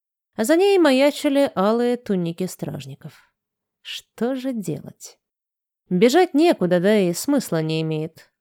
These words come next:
Она слишком долго дышала одним воздухом с больным негодяем. Она уже больна.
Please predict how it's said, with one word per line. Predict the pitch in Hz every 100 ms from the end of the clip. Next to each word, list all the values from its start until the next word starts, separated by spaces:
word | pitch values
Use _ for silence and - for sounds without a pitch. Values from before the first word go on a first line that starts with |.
| _
Она | 190 220 185
слишком | - 226 240 - 214 190
долго | 233 254 196
дышала | 185 185 - 247 233 185
одним | 175 220 196
воздухом | 156 196 226 185 - 202
с | 170
больным | 165 202 202 208 208 202
негодяем. | 185 196 170 160 147 156 160 _ _ -
Она | 294 285
уже | 269 214 269 190
больна. | 175 175 180 151